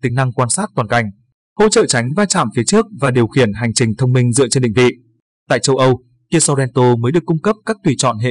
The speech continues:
chuyển động đa dạng, bao gồm động cơ plug-in hybrid, hybrid và động cơ diesel. Những hệ chuyển động này không chỉ mang lại hiệu quả vận hành mà còn góp phần giảm tác động đến môi trường, phù hợp với cam kết của Kia về các giải pháp di chuyển bền vững. Hiện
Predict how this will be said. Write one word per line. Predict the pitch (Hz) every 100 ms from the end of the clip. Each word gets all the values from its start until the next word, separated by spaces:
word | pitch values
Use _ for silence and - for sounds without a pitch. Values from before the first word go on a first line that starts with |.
| -
chuyển | 120
động | 107 117 123
đa | 123
dạng, | 123 120 _ _ -
bao | 190
gồm | 160 127
động | 117 110
cơ | 127
plug-in | 127 175 - - 120 123
hybrid, | 117 131 220 - _ _ -
hybrid | 131 143 233 - _ _
và | 135
động | 123 120
cơ | 131 123
diesel. | 123 120 123 123 110 _ _ _ _
Những | 185 226
hệ | 220
chuyển | - 131
động | 123
này | 120 120 110
không | 202
chỉ | 180 127
mang | 123 127
lại | 120
hiệu | 110 123
quả | 127 110
vận | 117
hành | 120 120 110
mà | 113
còn | 117
góp | 139 214
phần | 156 123
giảm | 110 117 95
tác | 190
động | 160 143
đến | 127 120
môi | 135
trường, | 139 120 - _ _ -
phù | 127
hợp | 127 110
với | 117 113
cam | 147
kết | 127 208
của | 120 -
Kia | 127 120 104
về | 117
các | -
giải | 160 123 -
pháp | 117 160
di | 147
chuyển | 131 113
bền | 110
vững. | 127 127 220 - _ _ _ -
Hiện | 151